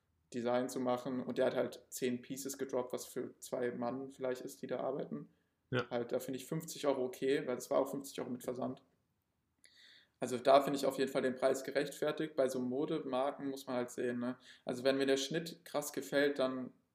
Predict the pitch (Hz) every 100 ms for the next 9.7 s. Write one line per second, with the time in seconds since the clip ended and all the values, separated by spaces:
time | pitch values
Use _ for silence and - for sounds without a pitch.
0 | _ - 123 123 135 - 127 131 - 127
1 | 123 120 123 - _ _ _ _ _ _
2 | 123 127 123 - 131 123 131 - 123 123
3 | - - _ - 131 123 123 _ _ _
4 | 131 117 - - - 127 - - - -
5 | 127 - 131 - 120 120 - 123 - -
6 | _ _ _ - 127 131 127 123 - -
7 | 135 127 120 123 127 - - 123 123 -
8 | - - - - - - - _ - -
9 | - - 147 165 190 -